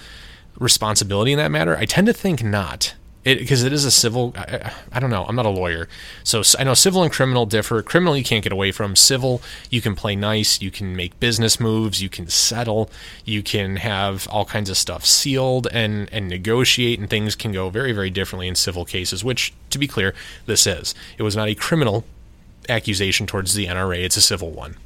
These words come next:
Um, but, I mean, let's all be honest. Let's call it what it is. It was a political move here to, to attack the N R A. No,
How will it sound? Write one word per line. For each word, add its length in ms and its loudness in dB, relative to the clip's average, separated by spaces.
Um, 400 -10
but, 200 -2
I 80 -2
mean, 100 0
let's 200 2
all 100 2
be 140 -2
honest. 320 0
Let's 100 -4
call 160 -6
it 60 -6
what 80 -8
it 80 -2
is. 240 2
It 80 -2
was 120 4
a 40 4
political 360 2
move 260 2
here 300 -4
to, 160 -2
to 280 0
attack 300 2
the 140 -2
N 100 0
R 160 -2
A. 220 -4
No, 300 4